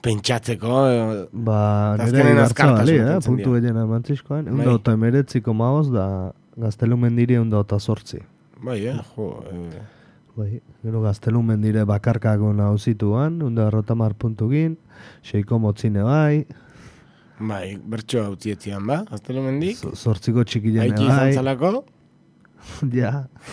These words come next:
Speaker 2: <laughs> Bai, hori dek, hori dek. Bueno, eta ja orduz kanpo abiltz.
Speaker 1: Orduz kanpo,
Speaker 2: Beste behin,
Speaker 1: zale,
Speaker 2: eh?
Speaker 1: zale gaitu, zale
Speaker 2: Zalegia,
Speaker 1: gaitu.
Speaker 2: zalegia. Bueno, eh,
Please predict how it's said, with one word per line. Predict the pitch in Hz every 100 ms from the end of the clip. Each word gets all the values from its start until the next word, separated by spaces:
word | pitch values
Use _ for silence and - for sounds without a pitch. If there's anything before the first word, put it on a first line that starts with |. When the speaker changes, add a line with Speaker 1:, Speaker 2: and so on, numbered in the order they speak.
| -
Speaker 2:
<laughs> | 110 107 - 127 113 117 131 120 - - - 196 123 - _ - - - - -
Bai, | 110 151
hori | 135 113
dek, | 110 151 -
hori | 110 110
dek. | 131 - _ - - - - - - - - - - - -
Bueno, | 139 220 208 262
eta | 165 127 139
ja | 180 160 139 120 120 98 131
orduz | 123 139 -
kanpo | 151 110
abiltz. | 92 120 143 - - _ _
Speaker 1:
Orduz | 107 117
kanpo, | 110 117
Speaker 2:
Beste | 101
behin, | 110 113
Speaker 1:
zale, | 113 127
Speaker 2:
eh? | 156
Speaker 1:
zale | 110 101
gaitu, | 92 104
zale | 95 101
Speaker 2:
Zalegia, | 110 110 98
Speaker 1:
gaitu. | 117 131
Speaker 2:
zalegia. | - 101 117 104 113 147 - - - - - -
Bueno, | 113 110 127 123
eh, | 104 98